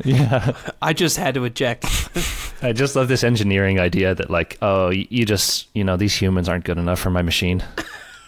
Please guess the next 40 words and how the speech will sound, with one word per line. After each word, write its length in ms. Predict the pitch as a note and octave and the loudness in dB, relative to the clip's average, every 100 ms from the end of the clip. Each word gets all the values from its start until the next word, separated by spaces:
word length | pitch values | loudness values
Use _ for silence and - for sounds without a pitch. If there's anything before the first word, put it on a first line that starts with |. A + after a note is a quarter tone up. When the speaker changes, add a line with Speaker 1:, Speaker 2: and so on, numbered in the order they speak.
| - - - - - - A4 - B4+ - - B4 - A4 | -20 -20 -18 -14 -12 -8 -10 -6 -6 -6 -10 -14 -10 -12
Speaker 1:
It's 100 | - | -8
such 240 | - A#2+ - | -4 -2 -2
a 60 | |
programmer 560 | - A2 G#2+ G#2 G2 F2+ | -2 0 2 2 2 2
reaction 420 | F#2 F2+ - F#2 | 2 2 2 0
too, 280 | - F2 F2 | 0 0 0
of 100 | E2 | 0
like, 360 | E2 - - | -2 -2 -8
"No, 300 | - A2 G2+ | -2 0 2
it's 140 | G2 - | 0 0
probably 240 | C3+ A2+ | 0 2
not 160 | F#2 E2+ | 2 0
a 40 | |
bug. 280 | E2 D#2 - | 0 -2 -4
It's 160 | - - | -10 -4
probably 220 | F#2+ E2+ | -4 -2
just 180 | E2 - | -4 -4
you." 160 | E2 F#2 - - | -4 -6 -10 -8
<laughs> 1300 | - - - - D#3+ C#3+ D3 D3+ C#3 C#3 C#3 C3 - C3+ - - - - - C3 F3+ - - - - | -4 -2 -2 -2 0 2 2 0 0 -4 -4 -4 -4 -6 -8 -20 -20 -10 -4 -2 -2 -8 -16 -14 -2
Anyway, 320 | B2 G2+ F#2+ | 2 2 2
I'm 120 | G2+ | 2
glad 180 | G#2+ A2 | 2 2
they 100 | G2 | 0
figured 280 | - F2+ E2+ | 0 0 0
that 140 | E2+ | 0
out. 280 | E2 F2 - - - | 0 -2 -4 -10 -2
I 140 | B2+ | 0
think 320 | B2+ - D#3 | 0 0 0
about 220 | E3+ D3 | 2 2
that 240 | A2 G2 - | 2 0 0
episode 320 | G#2+ - - F#2+ | -2 0 0 2
all 120 | G2 | 2
the 80 | F#2+ | 0
time 240 | G2 G#2 | 0 0
now, 240 | F#2+ F2 - _ - | 0 -2 -6 _ -4
just 260 | G#2 - | -4 -4
in 160 | - F#2+ | -4 -4
terms 260 | - F#2 | 0 0
of 120 | F2 E2 | 0 0
averages 580 | F2+ F#2 F2+ E2 - | 0 -2 -6 -8 -12